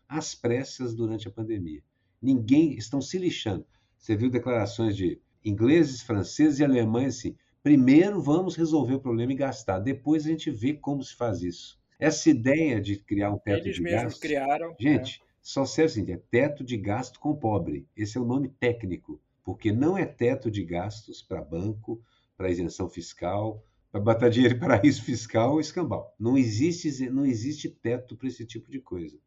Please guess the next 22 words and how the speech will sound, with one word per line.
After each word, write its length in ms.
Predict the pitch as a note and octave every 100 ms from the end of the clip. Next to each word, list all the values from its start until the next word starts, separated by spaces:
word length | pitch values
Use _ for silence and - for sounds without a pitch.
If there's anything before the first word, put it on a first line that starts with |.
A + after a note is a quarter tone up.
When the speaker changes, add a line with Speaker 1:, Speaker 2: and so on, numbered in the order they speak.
| _
Speaker 1:
O 60 | -
governo 580 | F#2+ G2+ F#2 A2+ B2 B2+
brasileiro 720 | G2+ F2+ E2+ D#2 F2+ G2+ A#2 - _ _
dá 280 | - F2+ A#2+
qualquer 680 | - - A#2+ - - E3 E3+
quantia 760 | - C3+ G#2 - A2 A#2+ A#2+ A#2+
que 120 | - A#2
um 100 | G2+
banco 340 | G2+ A2+ A2+
precisar, 640 | A#2+ G#2+ - F2 E2 E2+ _ _ _ _
alegando 680 | - G2 G2 F2 G2 A2 A#2
qualquer 360 | A#2 G2+ - D#3+ -
coisa 340 | B2+ C#3 C3+
que 80 | -
seja 240 | - B2+
necessária, 640 | B2+ B2 B2+ A2+ - A#2 A#2
por 120 | A2+
mais 220 | A2+ A2+
ridícula 460 | A2+ G2+ A#2 - A#2
que 100 | -
possa 320 | - A2 G#2
parecer. 500 | A#2+ A2+ A2 - -